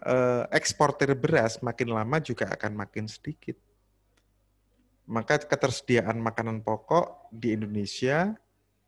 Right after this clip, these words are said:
itu juga akan semakin habis di periode waktu beberapa waktu ke depan. Apa yang akan terjadi dengan populasi manusia ini? Ya, apakah dia mengikuti grafik S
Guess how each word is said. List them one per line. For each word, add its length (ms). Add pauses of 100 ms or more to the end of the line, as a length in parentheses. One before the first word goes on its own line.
(220)
itu 340
juga 400
akan 320
semakin 480
habis 640 (680)
di 260
periode 480
waktu 400
beberapa 480
waktu 320
ke 80
depan. 400 (1300)
Apa 320
yang 240
akan 160
terjadi 560
dengan 320
populasi 480
manusia 560
ini? 400 (160)
Ya, 240
apakah 560
dia 300
mengikuti 580
grafik 640
S 560